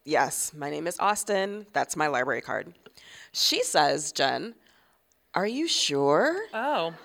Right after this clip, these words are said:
Speaker 2: yeah.
Speaker 1: I'm like,
Speaker 2: Mm-hmm.
Speaker 1: "Are we sure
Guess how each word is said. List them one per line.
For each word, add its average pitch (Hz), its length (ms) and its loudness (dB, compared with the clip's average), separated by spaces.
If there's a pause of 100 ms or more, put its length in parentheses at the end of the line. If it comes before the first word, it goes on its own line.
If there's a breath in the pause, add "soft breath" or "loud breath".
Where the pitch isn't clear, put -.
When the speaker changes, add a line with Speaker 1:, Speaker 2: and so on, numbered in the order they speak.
(120)
Speaker 2:
yeah. 190 360 4 (1400)
Speaker 1:
I'm - 140 4
like, 330 120 4
Speaker 2:
Mm-hmm. 180 100 -16 (200)
Speaker 1:
"Are 285 80 6
we 302 160 0
sure 330 500 4